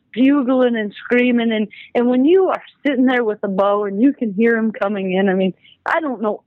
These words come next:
anybody that can keep their <laughs> composure at all. And we had been trying it a whole bunch of different ways. We're on the ground, and we just weren't having any,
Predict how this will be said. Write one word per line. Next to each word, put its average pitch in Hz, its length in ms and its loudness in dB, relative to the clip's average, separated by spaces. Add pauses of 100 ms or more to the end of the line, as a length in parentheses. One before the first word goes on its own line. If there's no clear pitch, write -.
anybody 185 680 0
that 196 160 -2
can 196 160 -6
keep - 320 -2
their 240 140 0 (100)
<laughs> - 80 -4
composure 226 720 -2
at 208 260 0
all. 185 260 -6 (300)
And 233 240 0
we 302 180 2
had 262 160 0
been 202 220 -6
trying 226 380 -4
it 175 100 -4
a - 60 -6
whole 277 280 -2
bunch 285 280 -2
of 226 60 -4
different 240 300 -2
ways. 208 260 2
We're 160 160 -6
on 254 260 -2
the 254 80 -4
ground, 214 440 -2 (300)
and 214 160 -2
we 247 120 0
just 233 540 -4
weren't 214 360 0
having 202 260 -4
any, 208 220 -4